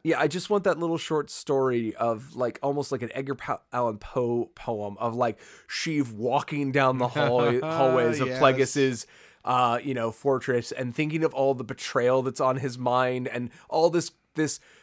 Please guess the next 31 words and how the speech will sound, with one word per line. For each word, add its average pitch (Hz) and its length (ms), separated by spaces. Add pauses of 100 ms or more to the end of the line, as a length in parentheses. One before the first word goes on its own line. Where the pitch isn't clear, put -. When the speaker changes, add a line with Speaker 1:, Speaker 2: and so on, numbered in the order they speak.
(140)
Speaker 1:
this 143 360 (360)
master 151 560
has 143 280
taught - 400
him 151 300 (240)
and 123 180
how 147 180
he's 147 240
going 139 320
to 131 320 (480)
use 165 380
all 156 300
of 135 140
that 147 260
to 160 160
kill 147 400
him. 156 500 (180)
<laughs> - 180
And, 143 420 (180)
and 143 240
now, 190 340
especially 160 640
after 135 240
episode 123 400
nine, 135 380 (680)
and 165 180
to 175 120
finally 185 540
be 160 220
the 139 300
inheritor 127 920